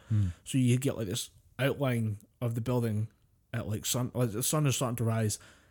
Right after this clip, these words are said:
Speaker 2: starting to turn the sky a bit red, and you just see, like, one little room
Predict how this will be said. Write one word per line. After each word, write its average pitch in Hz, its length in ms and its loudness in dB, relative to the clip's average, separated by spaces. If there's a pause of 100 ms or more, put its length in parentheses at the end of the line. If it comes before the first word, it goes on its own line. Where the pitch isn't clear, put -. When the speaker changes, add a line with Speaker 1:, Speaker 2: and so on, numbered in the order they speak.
Speaker 2:
starting 123 280 -2
to - 80 -12
turn 127 120 2
the 113 60 2
sky 123 260 0
a 120 60 4
bit 113 140 -2
red, 110 300 0 (400)
and 123 140 2
you 117 100 2
just 110 120 0
see, 127 80 0
like, 117 160 0
one 123 500 2
little 113 500 0
room 113 480 4